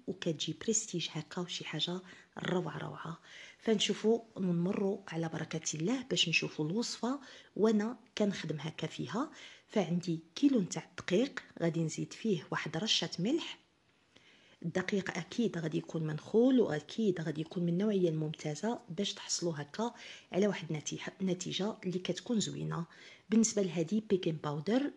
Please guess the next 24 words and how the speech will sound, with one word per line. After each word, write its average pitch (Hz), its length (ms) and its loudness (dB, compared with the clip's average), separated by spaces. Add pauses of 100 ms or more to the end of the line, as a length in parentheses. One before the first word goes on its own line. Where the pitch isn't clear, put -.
أنا 220 220 4
كنشري 180 520 0
بنتاع 165 600 -2
خمسة 180 340 0
كيلو 143 280 -2
هكا، 262 460 -4 (320)
وممكن 302 400 4
نتوما 185 260 2
البنات 202 380 0
تشريو 175 260 6
نتاع 165 220 -2
العبار، 156 360 -4
كتنقام 180 560 -4
لكم 160 360 -2
أرخص 196 420 -2
بكثير. 254 600 0 (520)
غادي 220 200 6
ندير 202 240 6
معلقة 214 380 0
ممسوحة 180 680 -2
ولا 240 580 4
ساشي 285 460 2
نتاع 196 200 0
تمنية 202 600 0